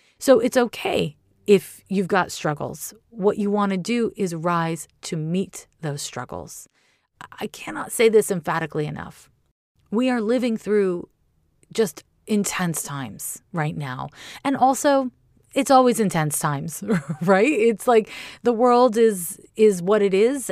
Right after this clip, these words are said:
and life can be quite hard at times. Instead of waiting for it to end, instead of figuring out how we got here so that we can blame other people or ourselves, the healthiest,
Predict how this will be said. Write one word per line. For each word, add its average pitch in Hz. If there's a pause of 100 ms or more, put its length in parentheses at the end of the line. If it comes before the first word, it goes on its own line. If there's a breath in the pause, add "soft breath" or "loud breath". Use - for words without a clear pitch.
and 190
life 214
can 285
be 285
quite -
hard 269
at 156
times. - (420)
Instead 262
of 277
waiting 226
for 220
it 202
to - (120)
end, 151 (680)
instead 226
of 277 (260 loud breath)
figuring 247
out 202 (460)
how 214
we 226
got 185
here 185
so -
that 185
we 202
can 185
blame 196
other 180
people -
or 269
ourselves, - (580)
the 208
healthiest, 214